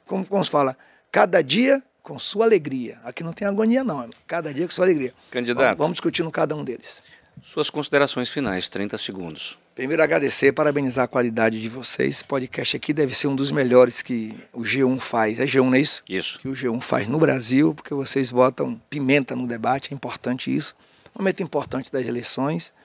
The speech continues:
Speaker 1: estamos no segundo turno. A sociedade baiana disse: a gente quer reafirmar o debate para conhecer melhor as propostas.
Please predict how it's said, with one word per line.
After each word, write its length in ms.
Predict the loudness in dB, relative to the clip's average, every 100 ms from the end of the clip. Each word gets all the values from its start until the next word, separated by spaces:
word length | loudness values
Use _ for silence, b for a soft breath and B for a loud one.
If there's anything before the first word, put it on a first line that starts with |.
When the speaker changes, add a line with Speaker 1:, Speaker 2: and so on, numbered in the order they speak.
| -16
Speaker 1:
estamos 260 | -6 -2
no 80 | -2
segundo 400 | -2 -2 -2 -4
turno. 460 | -2 4 4 2 -4 b b b
A 60 | -4
sociedade 600 | -2 2 2 2 2 0
baiana 360 | -2 -4 -4 -4
disse: 360 | -4 -4 -6 -10
a 60 | -10
gente 200 | -6 -8
quer 360 | 0 2 2 -2 b b
reafirmar 600 | -2 -2 -2 -4 -2 0
o 40 | 0
debate 440 | -2 0 0 0
para 120 | -6
conhecer 340 | -10 -8 -4 -2
melhor 220 | 0 0
as 100 | 0
propostas. 580 | -6 -8 -2 -2 -2